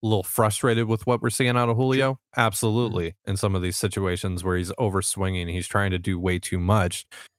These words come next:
Speaker 1: Uh, but also amidst this slump that he's in, he's also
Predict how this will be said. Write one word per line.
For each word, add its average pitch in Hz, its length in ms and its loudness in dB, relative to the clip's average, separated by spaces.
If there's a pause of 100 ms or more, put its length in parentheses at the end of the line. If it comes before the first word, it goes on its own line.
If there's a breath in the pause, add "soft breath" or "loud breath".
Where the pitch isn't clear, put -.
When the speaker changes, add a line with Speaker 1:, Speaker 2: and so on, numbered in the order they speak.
Speaker 1:
Uh, 98 120 4
but 104 160 4
also 127 300 4
amidst 101 440 0
this 98 320 0 (100)
slump 107 400 4
that 95 240 2
he's 90 200 0
in, 87 220 2
he's 90 220 0
also 92 500 0